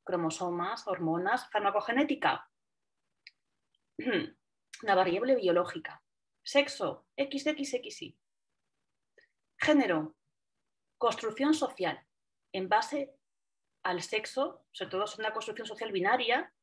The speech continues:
en base al sexo biológico. ¿Qué es ser mujer? ¿Qué es ser hombre? ¿Cómo afrontas el dolor,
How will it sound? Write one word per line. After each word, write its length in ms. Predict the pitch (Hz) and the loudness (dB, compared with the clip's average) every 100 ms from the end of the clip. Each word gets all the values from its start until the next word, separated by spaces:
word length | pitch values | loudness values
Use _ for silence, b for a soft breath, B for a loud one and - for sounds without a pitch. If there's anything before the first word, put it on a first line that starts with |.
| _ _ | _ _
en 120 | 185 | -4
base 240 | 190 208 262 | -2 0 0
al 80 | - | 0
sexo 320 | 226 - 262 | -4 -2 0
biológico. 680 | 202 185 196 185 165 151 | 2 2 0 -4 -8 -8
¿Qué 180 | - 214 | -4 -2
es 100 | 208 | -2
ser 200 | - 175 | -4 -4
mujer? 420 | 165 - 247 233 - _ _ _ _ | -6 -6 -6 -6 -14 _ _ _ _
¿Qué 140 | 208 196 | -2 -2
es 80 | |
ser 160 | - 170 | -2 -4
hombre? 460 | 220 233 - - - _ _ _ _ _ | -4 -4 -8 -12 -16 _ _ _ _ _
¿Cómo 160 | 202 | 0
afrontas 400 | 185 - 202 196 | 2 0 -6 -4
el 120 | 180 156 | -4 -2
dolor, 440 | 160 247 220 | 2 2 2